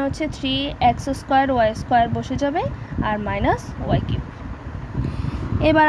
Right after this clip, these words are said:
আট নাম্বার দেখো, এখানে বলা আছে এক্স স্কয়ার প্লাস ওয়াই হোল স্কয়ার, তাহলে এক্স স্কয়ার প্লাস ওয়াই স্কয়ার উপর একটা কিউব আসবে, তারপর তাহলে এখানে এক্স স্কয়ার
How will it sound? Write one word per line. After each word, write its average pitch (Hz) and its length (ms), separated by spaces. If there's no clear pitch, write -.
আট 294 180
নাম্বার 294 300
দেখো, 330 240
এখানে 311 180
বলা 302 180
আছে 302 200
এক্স - 120
স্কয়ার 302 340
প্লাস 269 280
ওয়াই 240 220
হোল 226 140
স্কয়ার, 147 260
তাহলে 220 260
এক্স - 160
স্কয়ার 254 420
প্লাস 247 340
ওয়াই 220 160
স্কয়ার 247 260
উপর 254 140
একটা - 180
কিউব 226 240
আসবে, 247 320
তারপর 226 380
তাহলে 240 260
এখানে 262 260
এক্স 240 140
স্কয়ার 262 220